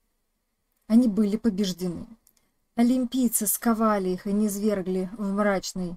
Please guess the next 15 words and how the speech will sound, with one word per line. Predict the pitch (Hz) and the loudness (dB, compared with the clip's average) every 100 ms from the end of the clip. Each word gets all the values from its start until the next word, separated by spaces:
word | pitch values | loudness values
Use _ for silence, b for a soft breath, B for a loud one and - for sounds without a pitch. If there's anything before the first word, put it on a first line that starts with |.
| - | -8
Тартар, | 196 180 175 214 220 _ _ b b b | -4 -4 -4 -10 -10 _ _ b b b
в | 214 196 196 | -4 -2 -2
ве-, | 175 190 190 - | -2 -4 -6 -6
вечную | 214 185 196 185 - 214 233 262 _ _ _ _ _ _ _ _ _ _ _ _ _ _ | -8 -4 -4 -4 -4 -2 -4 -4 _ _ _ _ _ _ _ _ _ _ _ _ _ _
тьму. | - 226 208 - _ _ _ _ _ _ _ _ _ _ _ _ _ _ _ _ _ _ | 0 2 2 0 _ _ _ _ _ _ _ _ _ _ _ _ _ _ _ _ _ _
У | 262 254 254 240 B B B - | -2 0 0 -2 B B B -4
медных | 240 262 269 240 202 220 - | 0 2 2 0 0 0 2
несокрушимых | 226 226 - 226 226 220 254 262 220 202 - | 2 2 0 -2 -4 -2 -4 0 0 -4 -6
врат | 226 196 226 226 196 _ | -6 -4 0 0 -2 _
Тартара | 214 202 - 185 170 - b b _ | -2 -2 -6 -10 -10 -14 b b _
на | 220 | -2
стражу | 214 - 233 208 180 185 | 0 0 0 0 -2 -10
поставили | - 196 - 220 196 190 180 180 _ | -8 -8 -4 -4 -2 -4 -6 -10 _
старуких | - - 226 208 185 180 | -10 0 0 0 -4 -8
гекатанхейров, | 180 - 190 175 170 - 175 170 180 | -8 -8 -10 -8 -12 -10 -10 -8 -12